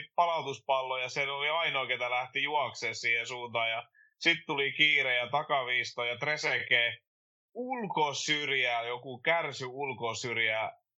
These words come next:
ja tolppa. Ja hyvä, ettei kierteellä mennyt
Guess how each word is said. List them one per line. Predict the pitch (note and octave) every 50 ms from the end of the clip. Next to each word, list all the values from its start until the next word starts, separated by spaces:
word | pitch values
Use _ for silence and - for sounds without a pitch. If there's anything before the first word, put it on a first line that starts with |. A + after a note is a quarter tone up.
| _ _
ja | - A#2+ A#2
tolppa. | A#2 - D3+ D3+ D3+ C#3+ B2 G#2+ - _ - A2+ A2 A2 - -
Ja | G#2+ A#2 A#2+ - - C#3+
hyvä, | E3+ F3+ F3+ F#3 F3+ D#3 C3 B2+ B2+
ettei | B2 A#2+ - - C3 B2+ A#2+
kierteellä | - D3 D3 C#3+ C3+ A#2+ A#2 A#2 A2+ A2 G#2+ G#2
mennyt | G#2 G#2+ G#2+ G#2+ G#2+ G#2+ G#2+ G#2